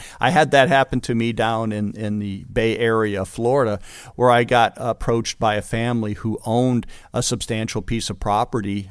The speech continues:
on U S nineteen that the Walmart folks wanted to buy. So we talked about it. We did this, and, uh, it generated a, such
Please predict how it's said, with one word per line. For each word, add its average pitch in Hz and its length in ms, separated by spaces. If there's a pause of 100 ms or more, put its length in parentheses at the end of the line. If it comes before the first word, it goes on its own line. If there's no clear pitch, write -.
on 104 260
U 104 200
S - 160
nineteen 113 560
that 117 260
the 120 240
Walmart 98 480
folks 101 380
wanted 98 220
to 101 40
buy. 120 400 (380)
So 120 580
we 107 380
talked 104 340
about 113 340
it. 147 120 (220)
We 120 140
did 104 320
this, 107 400 (400)
and, 120 440
uh, 120 300 (100)
it 147 200
generated 113 880 (340)
a, 110 60
such - 640